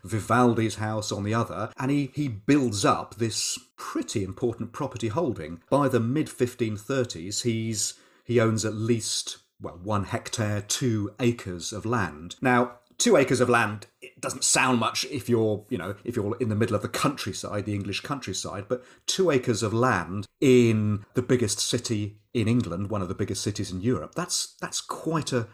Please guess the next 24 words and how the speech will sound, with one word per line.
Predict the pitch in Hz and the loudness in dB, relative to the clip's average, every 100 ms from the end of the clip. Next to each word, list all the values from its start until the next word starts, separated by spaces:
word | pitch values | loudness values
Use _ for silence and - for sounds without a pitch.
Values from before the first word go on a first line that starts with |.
| _ | _
chunk | - - 175 110 - | -4 -2 0 -4 -4
of, | 95 - | -8 -6
you | 104 | -6
know, | 85 90 - | -6 -10 -10
important | 101 - 127 107 92 - - - - | -10 -4 -4 -4 -6 -10 -16 -20 -6
medieval | 98 104 101 98 95 | -2 0 -2 -2 -4
expensive | 98 - - 131 131 - 90 87 | -4 -6 -2 -2 -2 -4 -6 0
real | 120 90 | 0 0
estate. | - - - - - - | -6 -10 -14 -14 -16 -6
So | - 131 131 | 4 8 8
he | 143 | 6
spent | 208 - - 277 123 - - _ _ | 4 2 2 2 2 -2 -8 _ _
five | 110 110 | -2 -2
hundred, | 107 117 117 107 | 0 0 0 0
five | 113 117 | 2 2
hundred | 110 104 101 | 2 -2 -6
and | |
fifty | 95 104 104 | -6 -6 -6
pounds | 101 104 98 92 | -2 -2 0 -4
buying | 80 113 110 95 80 | -4 0 0 0 -6
this. | - - - - _ _ | -4 -4 -4 -8 _ _
And | 117 117 123 127 | -2 2 4 2
he's | 120 131 110 | 0 -2 2
now, | 117 143 123 113 | 2 4 4 2